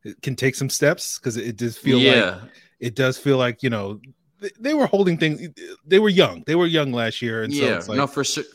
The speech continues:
Speaker 2: for sure. Yeah, we, uh, the interior offensive line wasn't great. We started two true freshmen on the offensive line, and then one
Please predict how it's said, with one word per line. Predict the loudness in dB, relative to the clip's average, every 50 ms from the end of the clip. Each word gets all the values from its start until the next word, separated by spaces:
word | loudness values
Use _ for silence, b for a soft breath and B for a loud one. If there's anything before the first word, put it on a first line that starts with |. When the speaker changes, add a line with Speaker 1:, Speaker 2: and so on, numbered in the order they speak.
| _
Speaker 2:
for | -4 -4
sure. | -2 -2 -2 -2 -2 -2 -2 -4
Yeah, | -4 -2 -2 0 0
we, | 0 -2 -2 -2 -2 -2 -2
uh, | -2 -2 0 0 -2 -2
the | -4 -4
interior | -4 -4 -4 -4 -2 -2 0
offensive | 0 0 -2 -2 -4 -8 -8 -6 -4
line | -2 -2 -2 -2 -2
wasn't | -4 -6 -6 -8 -10
great. | -8 -6 -6 -6 -6 -6
We | -6 -8
started | -6 -4 -4 -4 -4 -4 -6 -8
two | -10 -10 -10 -8
true | -8 -8 -10 -8
freshmen | -6 -6 -6 -6 -6 -6 -6 -4
on | -4 -4
the | -4 -2
offensive | -2 -4 -4 -4 -8 -10 -10 -10 -10 -8
line, | -6 -6 -6 -6 -6 -8 -10 -12 b b b b b b
and | b -8 -6
then | -6 -6 -6 -8 -8 -8
one | -4 -2 -2 -2 -2 -2 -4 -4 -6 -8